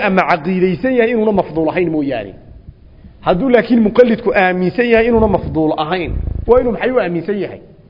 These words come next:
Ama musaawi, ama faadil. Waa inuu labadaa mid ahaan u aaminsan yahay. Ama, ama faadil buu u aaminsan yahay, ama musaawi buu u aaminsan yahay.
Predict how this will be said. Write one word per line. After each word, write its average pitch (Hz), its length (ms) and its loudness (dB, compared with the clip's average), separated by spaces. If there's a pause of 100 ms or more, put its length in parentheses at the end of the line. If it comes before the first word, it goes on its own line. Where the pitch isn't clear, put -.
(720)
Ama 208 200 4
musaawi, 262 520 4 (720)
ama 220 260 6
faadil. 131 500 0 (800)
Waa 233 160 6
inuu 262 140 6
labadaa 247 300 4
mid 214 120 0
ahaan 214 180 2
u 220 80 2
aaminsan 175 400 2
yahay. 139 200 -2
Ama, 214 200 2 (100)
ama 202 220 4
faadil 196 360 2
buu 254 160 0
u 262 60 2
aaminsan 190 460 0
yahay, 117 220 -6 (720)
ama 220 200 4
musaawi 214 440 2
buu 190 180 -2
u 175 60 2
aaminsan 147 420 -4
yahay. 104 160 -16